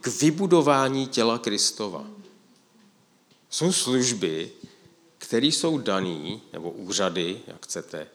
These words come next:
které jsou daný, aby se vybudovalo tělo Kristovo, což je církev.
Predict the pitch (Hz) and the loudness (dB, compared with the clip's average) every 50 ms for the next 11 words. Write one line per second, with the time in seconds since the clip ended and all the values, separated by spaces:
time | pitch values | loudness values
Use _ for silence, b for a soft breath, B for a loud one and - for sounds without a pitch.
0 | b b b b b b b b b b b b b b b b _ _ _ _ | b b b b b b b b b b b b b b b b _ _ _ _
1 | _ _ - - - 107 143 - 220 214 185 156 165 165 175 180 185 170 175 180 | _ _ -10 -4 0 2 4 4 6 6 8 8 8 10 10 8 8 8 6 6
2 | - 196 170 139 127 143 120 135 156 165 175 170 165 180 185 185 170 139 - - | 6 6 4 4 4 2 2 4 6 6 6 6 6 6 6 6 6 4 0 2
3 | - 135 127 123 143 151 151 - 123 120 - - - 117 110 120 123 - 127 - | 6 10 10 10 10 10 8 6 4 4 4 2 2 2 2 0 0 0 0 0
4 | - 151 147 - - 160 202 233 - 196 156 113 - - - - | 0 0 2 2 2 2 2 2 2 2 2 2 2 -2 -6 -12